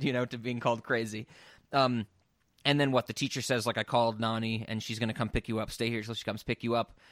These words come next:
And then they basically, like, Lilo leaves the dance place, Nani leaves the house, they don't cross paths until later. My assumption was that, like, Nani was at home cooking something, Lilo g-,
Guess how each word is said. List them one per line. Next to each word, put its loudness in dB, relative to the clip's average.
And -2
then 0
they 2
basically, -2
like, -6
Lilo 2
leaves -4
the -8
dance 0
place, -2
Nani 0
leaves -4
the -6
house, -2
they -8
don't -6
cross 0
paths -4
until -6
later. -4
My 10
assumption 2
was -2
that, 0
like, 0
Nani 4
was 0
at -2
home 0
cooking 6
something, -2
Lilo 6
g-, -6